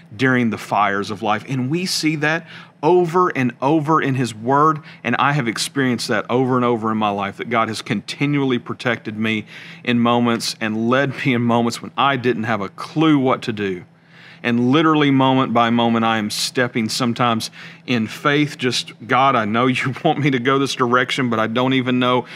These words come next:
what I'm going to say or do in the next step, not even in the next day, not even in the next year, but literally in the next step. I don't know where it's gonna go.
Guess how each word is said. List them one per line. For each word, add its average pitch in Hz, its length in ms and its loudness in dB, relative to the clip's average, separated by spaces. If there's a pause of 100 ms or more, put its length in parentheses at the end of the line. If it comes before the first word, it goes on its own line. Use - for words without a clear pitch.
(140)
what 127 200 2
I'm 123 180 2
going 120 240 2
to 117 120 -4
say 147 400 0
or 123 180 0
do 131 400 2
in 127 160 0
the 120 80 0
next 120 420 0
step, - 600 -2
not 127 220 0
even 127 240 0
in 117 80 0
the 113 80 0
next 110 400 -4
day, 147 240 2
not 123 180 2
even 113 220 0
in 110 60 -2
the 110 80 -2
next 107 360 -6
year, 160 360 2 (260)
but 127 100 2
literally 139 540 4
in 123 80 2
the 117 100 2
next 117 280 0
step. - 460 0
I 107 120 0
don't 113 300 -2
know 113 140 -2
where 107 220 0
it's - 140 -6
gonna 101 180 -6
go. 92 300 -6